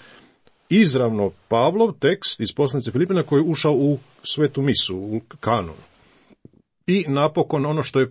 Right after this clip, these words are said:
dio ređenja, obred ređenja, među inim reditelj izriče molitvu: „Neka Gospodin koji se o-, udostojao započeti u tebi ovo djelo, neka ga i dovrši.”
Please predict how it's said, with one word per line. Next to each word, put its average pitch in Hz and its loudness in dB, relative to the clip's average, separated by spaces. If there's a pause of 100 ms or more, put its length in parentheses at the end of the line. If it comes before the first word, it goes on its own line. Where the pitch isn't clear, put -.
dio 131 0 (560)
ređenja, 117 2 (100)
obred 123 2
ređenja, 113 0 (200)
među 113 -4
inim 175 0 (100)
reditelj 147 -2 (440)
izriče 143 2
molitvu: 113 -2
„Neka 110 -4
Gospodin 147 -4
koji 127 -2
se 110 0
o-, 107 0
udostojao 113 -2
započeti 101 -2
u 110 -6
tebi 101 -4
ovo 101 0
djelo, 127 -2 (420)
neka 120 0
ga 101 -2
i 98 -6
dovrši.” 98 -2